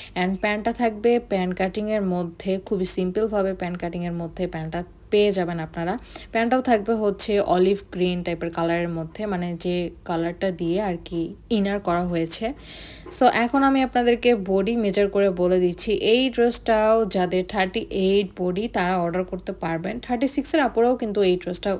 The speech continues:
এগুলো অনায়াসে পরতে পারবেন। এই ড্রেসটা পেয়ে যাবেন only বারোশো টাকায়। থ্রি পিস কিন্তু, ইন্ডিয়ান ক্যাটালগের থ্রি পিস আপনারা পেয়ে যাবেন only বারোশো টাকায়। এখন থেকে আমি যে ড্রেসগুলো দেখাবো এগুলো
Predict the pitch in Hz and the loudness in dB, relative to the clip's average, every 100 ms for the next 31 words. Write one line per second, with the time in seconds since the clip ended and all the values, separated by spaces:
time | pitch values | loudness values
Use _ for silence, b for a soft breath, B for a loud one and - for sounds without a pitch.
0 | - - 185 190 185 170 175 180 233 208 | -6 -6 -2 0 0 0 -2 -2 -2 -2
1 | 180 170 170 170 240 B B B 202 214 | -2 -2 -2 0 -2 B B B 2 2
2 | 196 208 - 214 208 - 190 196 196 175 | 0 -2 0 0 0 0 0 2 2 0
3 | 165 175 175 185 185 202 240 196 175 170 | 0 -4 -4 -4 -2 0 0 0 0 0
4 | 180 208 190 170 160 165 - 247 - 269 | -2 -4 -6 -4 -6 -4 0 0 2 0
5 | - 220 208 214 - 214 214 220 226 220 | 0 -4 -4 -4 -4 -4 0 2 2 2
6 | 196 196 202 220 - 202 240 214 196 202 | 0 2 0 -2 -4 -4 -2 -4 -4 -4
7 | 196 196 190 208 247 196 190 202 196 170 | -4 -4 -2 -4 -4 -2 0 2 2 0
8 | 170 175 160 160 180 - 247 247 302 294 | -2 -6 -10 -10 -8 -2 0 0 0 2
9 | 277 240 214 196 208 190 196 190 214 208 | 2 2 2 0 -2 -2 -2 -4 -2 -2
10 | 190 190 190 196 180 190 | -2 -2 0 0 0 0